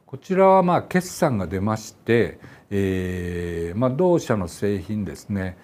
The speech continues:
あの、エーアイ、えー、の機能が、えー、加えられている、えー、商品ですね、えー、いくつかありまして、Photoshop、それからイラストレーターといったようなですね、クリエイティブ製品で、まあ、顧客がですね、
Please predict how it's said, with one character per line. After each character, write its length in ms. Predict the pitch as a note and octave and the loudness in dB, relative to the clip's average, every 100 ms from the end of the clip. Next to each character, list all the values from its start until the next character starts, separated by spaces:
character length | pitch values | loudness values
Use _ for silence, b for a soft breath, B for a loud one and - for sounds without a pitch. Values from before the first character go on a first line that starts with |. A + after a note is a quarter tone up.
| B - | B -8
あ 100 | F#2 | -6
の、 440 | F2+ E2+ F2 E2+ - | -4 -6 -6 -8 0
エ 220 | D3 D#3+ | 4 4
ー 60 | E3 | 4
ア 80 | D3 | 0
イ、 140 | - - b b b _ | -4 -14 b b b _
え 640 | A#2+ A#2 A2 G#2+ G#2 - - | 2 2 4 2 -2 -10 0
ー、 40 | |
の 180 | C3+ E3 | 2 2
機 180 | - D#3+ | 2 2
能 300 | C3 G2 E2+ | 4 4 4
が、 400 | A2+ C3 B2 - F2+ | 6 6 4 -2 -8
え 260 | F2 E2 | -6 -6
ー、 60 | - A#2+ | -2 2
加 120 | A2 | 2
え 40 | G#2+ | 2
ら 140 | G#2+ | 2
れ 100 | G2+ | 0
て 140 | G2 | -2
い 160 | G#2 G2 | -2 2
る、 320 | C3+ D#3 C3+ F2+ | 6 6 4 -2
え 480 | F2 F2 F2+ F2 E2+ | -10 -10 -12 -12 -12
ー、 20 | |
商 220 | - G#2 | 0 0
品 220 | E2+ E2+ | 0 -8
で 80 | - | -14
す 120 | - | -4
ね、 260 | C3 B2+ B2+ B B B | 2 2 0 B B B
え 100 | G2 | -4
ー、 40 | |
い 60 | G2+ | -4
く 100 | - | -6
つ 140 | - | -14
か 160 | - F2 | -4 -2
あ 40 | |
り 120 | F2+ E2+ | -2 -2
ま 120 | E2+ | -4
し 120 | - | -8
て、 160 | - G#2 | -2 -2
Photoshop、 760 | A2 G#2+ B2 C#3 A#2 - F2 | -2 -2 0 0 0 -4 -10
そ 160 | D#2+ G2 | -10 -10
れ 80 | F#2 | -10
か 160 | - | -8
ら 140 | F#2+ F2 | -8 -6
イ 140 | F2+ | -4
ラ 160 | A2+ B2 | -2 -2
ス 100 | - | -2
ト 140 | B2 | 0
レ 160 | B2 A2 | 2 0
ー 80 | |
タ 100 | - | -4
ー 100 | D2+ - | -10 -10
と 120 | D#2+ | -14
い 60 | |
っ 20 | D2 | -14
た 220 | _ F#2 | _ -6
よ 160 | F#2+ | -6
う 20 | D#2+ | -8
な 80 | |
で 60 | - - | -14 -20
す 140 | - | -8
ね、 160 | B2 B B B _ | -8 B B B _
ク 120 | B2+ | -4
リ 80 | C3 | 0
エ 80 | C3 | 0
イ 40 | |
テ 120 | C3 | 0
ィ 40 | B2+ | -4
ブ 60 | |
製 300 | A#2 C#3+ A#2+ | 0 0 0
品 280 | - F#2+ E2+ | -2 -6 -2
で、 200 | A2+ B2+ | 0 0
ま 100 | G2 | 0
あ、 40 | |
顧 180 | F2+ A#2 | -4 -8
客 400 | - D3 - D#3+ | -6 -6 -6 -2
が 100 | D#3+ | 0
で 60 | B2 | 0
す 180 | - F#2 | -8 -8
ね、 240 | F2+ E2 | -8 -10